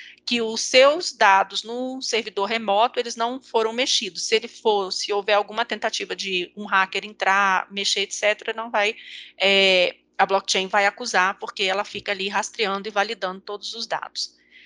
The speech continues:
Então, aqui eu já falei, né, da parte do R D C ARC, a eliminação do pep.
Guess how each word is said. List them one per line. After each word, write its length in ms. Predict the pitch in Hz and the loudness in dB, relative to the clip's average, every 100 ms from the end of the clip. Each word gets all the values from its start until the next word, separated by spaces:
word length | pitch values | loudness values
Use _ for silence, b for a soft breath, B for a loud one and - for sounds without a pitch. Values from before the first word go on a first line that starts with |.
| b b b b - | b b b b -18
Então, 360 | 214 - 202 | -8 0 0
aqui 400 | 202 202 202 190 - | 0 -4 -6 -6 -4
eu 120 | 190 | -2
já 140 | 196 | -2
falei, 440 | 190 208 202 254 277 | -2 -2 2 2 2
né, 180 | 240 | 0
da 100 | 214 | 0
parte 360 | 214 185 185 - | 0 0 0 -4
do 80 | - | -6
R 120 | 185 | -6
D 140 | 170 | -8
C 160 | 180 190 | -8 -2
ARC, 580 | 202 233 254 269 - 254 | 2 4 4 0 -6 -2
a 100 | 214 | 0
eliminação 640 | 214 208 202 196 - 185 185 | 0 -2 -4 -6 -4 -8 -8
do 80 | |
pep. 580 | - 214 226 240 - 254 | -6 2 4 2 -2 -10